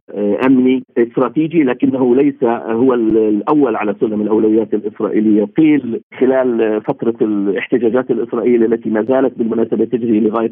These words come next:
هذه اللحظة أن التهديد والخطر ال-، الأساسي والأهم على المجتمع الإسرائيلي هي وحدة المجتمع الإسرائيلي التي الآن، آه، تبدو بأنها تتفكك أمام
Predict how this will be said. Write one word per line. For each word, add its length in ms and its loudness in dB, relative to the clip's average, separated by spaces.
هذه 140 0
اللحظة 360 -4
أن 100 0
التهديد 500 0
والخطر 460 -2
ال-، 160 -2
الأساسي 640 -2
والأهم 1000 -2
على 160 0
المجتمع 420 0
الإسرائيلي 600 0
هي 120 0
وحدة 400 -2
المجتمع 420 -4
الإسرائيلي 420 -2
التي 180 -2
الآن، 480 -2
آه، 460 0
تبدو 220 -2
بأنها 360 -2
تتفكك 640 -4
أمام 400 -2